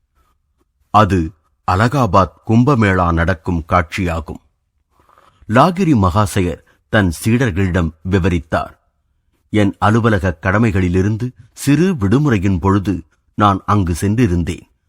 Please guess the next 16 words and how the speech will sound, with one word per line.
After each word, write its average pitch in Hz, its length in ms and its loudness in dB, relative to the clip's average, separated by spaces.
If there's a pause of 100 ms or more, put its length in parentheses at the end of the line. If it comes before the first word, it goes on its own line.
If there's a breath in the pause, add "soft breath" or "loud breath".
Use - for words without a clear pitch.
(380)
அந்த 92 340 0
புனித 104 400 0
விழாவில் 87 500 0 (220 soft breath)
பங்கெடுத்துக் 113 640 -2
கொள்ளும் 90 340 0
பொருட்டு 98 500 -2 (440)
தொலைதூரத்திலிருந்து 160 1000 0
வந்திருந்த 104 720 0 (140 soft breath)
சாதுக்கள், 90 760 -2 (220)
சந்நியாசிகள் 110 800 0
கூட்டத்தின் 117 580 -2
மத்தியில் 90 540 0 (140 soft breath)
நான் 101 260 2
சுற்றிக் - 460 -6
கொண்டிருந்த 101 460 2
பொழுது, 95 400 -2